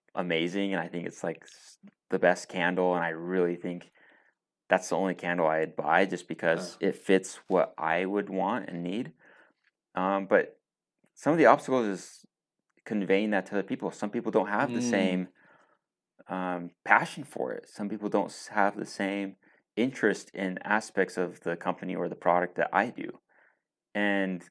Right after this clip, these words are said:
Speaker 1: kinda conveying and connecting on certain points that they would find appealing that they may not, that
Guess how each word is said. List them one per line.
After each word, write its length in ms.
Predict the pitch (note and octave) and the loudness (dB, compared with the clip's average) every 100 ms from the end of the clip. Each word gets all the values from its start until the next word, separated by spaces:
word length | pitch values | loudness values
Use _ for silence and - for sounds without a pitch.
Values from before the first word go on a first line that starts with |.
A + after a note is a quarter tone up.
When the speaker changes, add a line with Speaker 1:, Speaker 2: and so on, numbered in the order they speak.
| - | -4
Speaker 1:
kinda 180 | G#2 G2+ | -2 0
conveying 800 | G#2 F#2+ F#2 F#2+ G#2 G#2 G#2 - | -2 -4 0 2 2 0 -2 -4
and 160 | F#2+ F#2 | -8 -6
connecting 460 | F#2 F2+ F#2 G2+ | -2 -2 -2 -4
on 140 | F2+ E2+ | -4 -4
certain 340 | - - F2+ | -6 -6 -6
points 400 | - G2 F#2+ F#2+ | -4 -2 -2 -6
that 200 | - - | -10 -6
they 120 | F2+ A#2+ | -4 -2
would 140 | B2+ | -4
find 420 | - F2+ F2+ E2+ - _ _ _ - | -2 0 0 -4 -12 _ _ _ -6
appealing 540 | F#2+ - F#2+ F2 E2+ E2+ | -6 -4 -4 -2 -2 -2
that 200 | - - _ _ _ _ _ _ - | -2 -4 _ _ _ _ _ _ -10
they 100 | E2 | -8
may 180 | D#2+ E2 | -6 -8
not, 140 | D#2+ - - | -10 -12 -4
that 240 | D2+ - | -2 -2